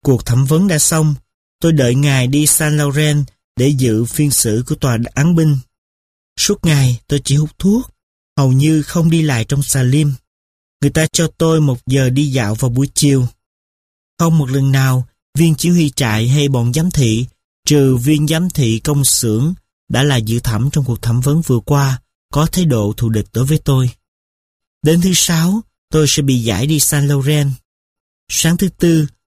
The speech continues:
lúc mười giờ, tôi đi dạo trong sân, đã gần hai tiếng đồng hồ, thì viên chỉ huy trại gọi tôi lại nói, "Anh theo tôi."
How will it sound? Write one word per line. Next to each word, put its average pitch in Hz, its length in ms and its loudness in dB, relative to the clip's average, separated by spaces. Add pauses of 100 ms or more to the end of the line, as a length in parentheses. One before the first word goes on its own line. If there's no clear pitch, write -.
lúc 180 260 -2
mười 139 180 4
giờ, 131 340 2 (460)
tôi 151 140 0
đi 151 140 2
dạo 120 200 -2
trong 143 200 -2
sân, 156 400 0 (360)
đã 113 240 0
gần 135 320 0
hai 147 240 0
tiếng 160 180 -2
đồng 147 140 2
hồ, 127 340 2 (340)
thì 127 280 2
viên 139 300 0
chỉ 143 120 -2
huy 151 180 4
trại 101 320 -4
gọi 107 260 -2
tôi 135 120 0
lại 101 260 -2
nói, 135 340 0 (440)
"Anh 143 180 2
theo 147 120 0
tôi." 139 360 0